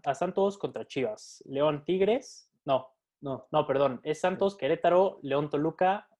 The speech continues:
Speaker 1: Atlas, Tigres y Pachuca, Chivas. Sin duda, unos, unos partidazos que nos esperan en el, en el repechaje.
Speaker 2: Sí, van a ser muy buenos partidos. Ya tocaremos más a fondo estos partidos en el podcast que se va a venir el día del viernes, ya que estamos un poquito más cerca,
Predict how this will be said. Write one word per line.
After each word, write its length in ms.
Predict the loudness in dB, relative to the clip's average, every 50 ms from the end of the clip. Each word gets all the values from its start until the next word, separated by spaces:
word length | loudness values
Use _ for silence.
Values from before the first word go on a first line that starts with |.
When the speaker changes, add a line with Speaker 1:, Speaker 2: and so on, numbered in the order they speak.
| _ _ _
Speaker 1:
Atlas, 420 | -2 -2 -2 0 0 -4 -4 -4 -4
Tigres 460 | -4 -2 0 2 0 0 -2 -6 _
y 140 | -10 -8 -6
Pachuca, 400 | -6 -8 -8 -8 -6 -6 -6 -6
Chivas. 280 | -6 -8 -8 -8 -10 -10
Sin 120 | -8 -6
duda, 200 | -4 0 0 0
unos, 400 | 0 0 -2 -4 -4 -6 -8 -10 -10
unos 200 | -6 -6 -6 -6
partidazos 540 | -6 -8 -8 -6 -4 -2 -2 -2 -2 -4 -10
que 100 | -12 -16
nos 120 | -16 -16
esperan 320 | -14 _ -8 -6 -6 -6
en 140 | -8 -10 -12
el, 240 | -14 -16 -18 -20 -20 _ -16
en 100 | -12 -12
el 80 | -10 -10
repechaje. 560 | -10 -12 -12 -12 -12 -12 -12 -12 -14 _ _ _ _ _ _
Speaker 2:
Sí, 140 | _ -10 -8
van 160 | -6 -6 -6
a 40 | -6
ser 280 | -6 -6 -6 -6 -8 _ -12
muy 200 | -6 -2 0 2
buenos 280 | 2 2 0 -4 -4
partidos. 420 | -4 -4 -2 0 0 0 0 2 2
Ya 320 | 2 0 0 0 -4 -10 -14 -12
tocaremos 540 | -10 -6 -2 -2 0 0 0 -2 -4 -4 -4
más 200 | -4 -4 -4 -4
a 60 | -6
fondo 500 | -8 -4 -4 -4 -2 -4 -6 -10 -14 _ _ _ _ _ _ _ _
estos 240 | -12 -12 -10 -10 -8
partidos 320 | -6 -6 -4 -4 -6 -6 -6
en 80 | -8
el 80 | -10 -8
podcast 340 | -8 -8 -8 -8 -10 -14 -14
que 80 | -12
se 80 | -8 -2
va 80 | -2
a 40 | -2
venir 200 | -2 -2 -4 -6
el 80 | -8 -6
día 80 | -6
del 100 | -6 -4
viernes, 240 | -2 -2 -2 -2 -4
ya 120 | -8 -8 -10
que 60 | -10
estamos 260 | -10 -10 -10 -8 -8
un 80 | -10 -10
poquito 260 | -10 -10 -12 -12 -12
más 160 | -14 -12 -12
cerca, 320 | -12 -12 -10 -10 -12 -12